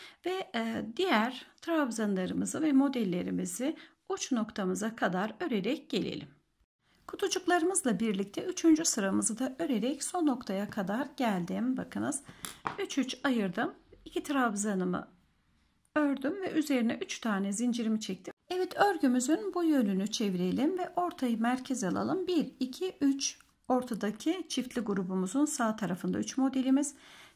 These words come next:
Tekrar çiftli grubumuzun sol tarafında bir, iki, üç. Evet, modellerimizi bu şekilde kurduk ve modelimizin ön olacak bölümümüz burası.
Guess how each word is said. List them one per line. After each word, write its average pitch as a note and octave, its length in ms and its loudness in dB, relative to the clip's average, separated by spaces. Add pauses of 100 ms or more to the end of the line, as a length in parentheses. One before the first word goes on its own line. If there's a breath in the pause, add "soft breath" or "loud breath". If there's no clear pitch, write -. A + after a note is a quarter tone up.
Tekrar D#4+ 540 0 (180)
çiftli D#4 300 -4
grubumuzun G3+ 760 0
sol D#4+ 280 0
tarafında G3 680 -2
bir, F4 180 2
iki, - 360 -6
üç. - 360 -4 (440 loud breath)
Evet, B3 260 0
modellerimizi A#3 840 -2
bu G4+ 80 -6
şekilde G3 500 -4
kurduk G3 460 -4
ve E4+ 60 2
modelimizin C#4+ 880 4
ön F4+ 380 6
olacak A#3 560 0
bölümümüz G#3+ 680 2
burası. A#3+ 520 0